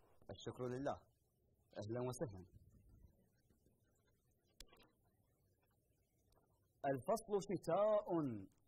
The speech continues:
لكن الجو معتدل. معتدل خبر لكن مرفوع. خبر لكن مرفوع.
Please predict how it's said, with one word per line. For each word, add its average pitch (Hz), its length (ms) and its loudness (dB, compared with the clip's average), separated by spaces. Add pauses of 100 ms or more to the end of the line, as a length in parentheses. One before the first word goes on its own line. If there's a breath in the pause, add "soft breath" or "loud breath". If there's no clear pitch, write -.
لكن 127 680 0
الجو 127 580 0
معتدل. 113 580 -4
معتدل 175 680 -2 (420)
خبر 135 520 -2 (960)
لكن 120 760 -4 (2500)
مرفوع. 139 500 -6 (960)
خبر 127 380 -6 (120)
لكن 113 580 -2 (540)
مرفوع. 151 460 0